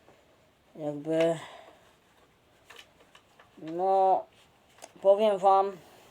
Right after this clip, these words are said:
powiem wam tak, jest to w miarę wyczyszczone.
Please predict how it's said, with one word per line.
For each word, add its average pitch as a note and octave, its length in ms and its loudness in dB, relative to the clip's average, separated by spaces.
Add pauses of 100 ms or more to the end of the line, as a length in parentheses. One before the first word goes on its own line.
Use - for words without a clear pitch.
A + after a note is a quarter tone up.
(1400)
powiem G#3 360 0
wam G#3 240 0
tak, D3+ 260 0 (440)
jest G#3+ 300 0
to G#3 160 -2
w G3 100 -10
miarę G#3 360 2
wyczyszczone. E3+ 840 -6